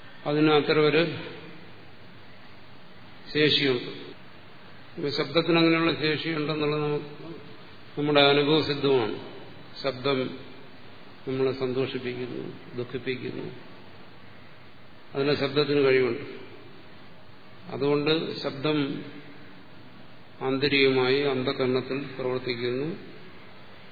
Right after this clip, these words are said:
അത് പാപത്തെ നശിപ്പിക്കുന്നു, പ്രത്യേകിച്ചും വൈദിക ശബ്ദം എന്ന് പറയുന്നു. അതിൽ പ്രധാനമാണ്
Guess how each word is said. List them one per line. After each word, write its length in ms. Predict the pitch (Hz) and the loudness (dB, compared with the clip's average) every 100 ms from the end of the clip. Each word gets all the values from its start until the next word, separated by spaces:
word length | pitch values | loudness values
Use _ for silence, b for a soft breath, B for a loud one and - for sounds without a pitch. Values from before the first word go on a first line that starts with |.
| - - - - | -16 -14 -12 -8
അത് 100 | 127 | -4
പാപത്തെ 440 | 131 127 135 131 | 0 2 2 0
നശിപ്പിക്കുന്നു, 920 | 127 127 127 123 123 127 123 143 131 - - - - - - - - - | -2 -2 -4 -6 -2 0 2 0 -2 -10 -14 -14 -14 -14 -16 -16 -12 -6
പ്രത്യേകിച്ചും 560 | 120 139 147 143 165 | -2 2 2 4 6
വൈദിക 380 | 143 135 131 127 | 6 6 4 2
ശബ്ദം 240 | - - - - - - - - - - - - - - - | -2 -8 -12 -12 -14 -14 -14 -14 -14 -14 -16 -16 -16 -14 -10
എന്ന് 240 | 127 123 113 | -4 -2 -2
പറയുന്നു. 360 | 117 - - - - - - - - - - - - - - - - - - - - | -6 -6 -10 -12 -14 -14 -14 -14 -14 -14 -14 -14 -14 -14 -14 -14 -16 -16 -16 -12 -4
അതിൽ 300 | 127 143 175 | 2 6 6
പ്രധാനമാണ് 1000 | 165 147 135 143 143 127 110 110 - | 6 4 8 10 10 6 4 0 -4